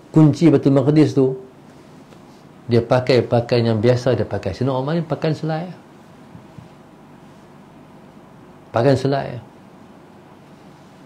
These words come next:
Ada sekali tu hari Jumaat. Orang tunggu dia mai baca, dia datang masjid baca khutbah. Tunggulah tak mai, lambat ni, menurut pasal apa ni?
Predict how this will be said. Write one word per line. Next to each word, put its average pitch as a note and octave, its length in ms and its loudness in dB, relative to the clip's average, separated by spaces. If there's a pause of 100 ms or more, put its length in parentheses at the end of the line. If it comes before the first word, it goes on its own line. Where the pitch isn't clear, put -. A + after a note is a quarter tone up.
(760)
Ada A2 160 2
sekali B2+ 320 6
tu F3+ 240 2
hari C3 240 4
Jumaat. B2 320 -2 (2250)
Orang C3 320 4
tunggu E3 560 4 (240)
dia B2+ 240 6
mai C#3+ 240 4
baca, B2 240 4
dia B2+ 160 2
datang C3 400 4
masjid B2 320 0
baca B2 240 0
khutbah. D3+ 480 -2 (1800)
Tunggulah C3+ 520 4
tak B2 200 -4
mai, D3 240 0
lambat D3 520 -2
ni, D#3 160 -2
menurut D3 200 -2
pasal D3 280 -4
apa E3+ 240 -2 (160)
ni? E3+ 80 -6